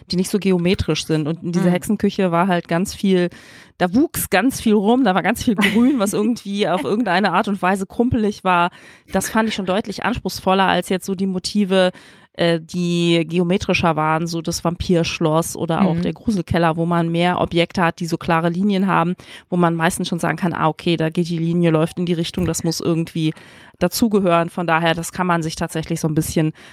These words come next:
Speaker 1: mit dem Motiv leichter oder schwerer machen.
Speaker 2: Genau, aber zum Glück steht ja auch auf der, äh, Schachtel die Angabe zum Schwierigkeitsgrad. <laughs> Von daher,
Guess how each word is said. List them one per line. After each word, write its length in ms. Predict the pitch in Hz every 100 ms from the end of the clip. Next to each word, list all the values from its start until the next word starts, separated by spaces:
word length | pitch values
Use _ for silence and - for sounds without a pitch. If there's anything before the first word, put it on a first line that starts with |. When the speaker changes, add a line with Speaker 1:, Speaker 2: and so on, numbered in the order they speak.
| -
Speaker 1:
mit 180 | 180 185
dem 120 | 185
Motiv 420 | 170 160 - 175 -
leichter 480 | 160 160 - 165
oder 180 | - 151
schwerer 500 | 151 - - 151 151
machen. 320 | 151 127 151 - _ _ _ _ - - -
Speaker 2:
Genau, 300 | 185 156 143 -
aber 320 | 202 220 247
zum 160 | - 214
Glück 160 | 208 -
steht 220 | - 208
ja 160 | 196
auch 60 | 190
auf 160 | 190 -
der, 360 | 180 170 165
äh, 280 | - 170 165
Schachtel 320 | - - 202
die 120 | 180
Angabe 360 | - 160 165 165
zum 160 | - 156
Schwierigkeitsgrad. 920 | - 196 190 - 151 - - 143 196
<laughs> 320 | - - -
Von 220 | - 160
daher, 320 | 147 175 180